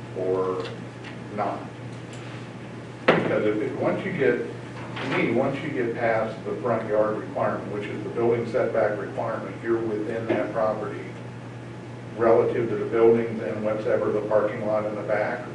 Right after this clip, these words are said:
or buildings in the back or whatever it is, and that's just outside our, our purview, I think. At least the way I interpret it.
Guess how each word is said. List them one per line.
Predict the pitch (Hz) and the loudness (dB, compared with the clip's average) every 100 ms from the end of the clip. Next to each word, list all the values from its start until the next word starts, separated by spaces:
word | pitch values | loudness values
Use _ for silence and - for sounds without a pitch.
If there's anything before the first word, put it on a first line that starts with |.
| 107 | -2
or | 104 98 95 | 2 2 2
buildings | 117 113 117 117 | 2 4 2 0
in | 117 | -4
the | 113 | -2
back | 110 110 113 113 - - 101 | 0 0 0 -4 -6 -6 -4
or | 95 92 | -4 -4
whatever | 98 107 117 - - | -2 0 0 0 -2
it | |
is, | - 101 - | -4 -4 -6
and | 104 | -4
that's | 104 113 113 | -2 -2 -2
just | 107 104 | -4 -2
outside | 101 101 - 101 98 | 0 -2 0 0 0
our, | 101 - - - - - - - - - - - - - - - | -2 -2 -4 -6 -10 -12 -12 -12 -12 -12 -12 -12 -12 -12 -8 0
our | 107 104 | 2 4
purview, | 135 - - - | 2 2 -2 -2
I | 107 - | 0 0
think. | - - - - - - - - - - - - - - - - 101 | -4 -8 -10 -12 -12 -12 -12 -12 -12 -12 -12 -12 -12 -12 -12 -10 -8
At | |
least | 101 98 | -8 -6
the | 101 | -4
way | 95 | -2
I | 98 104 | -2 -4
interpret | 104 | -4
it. | - | -10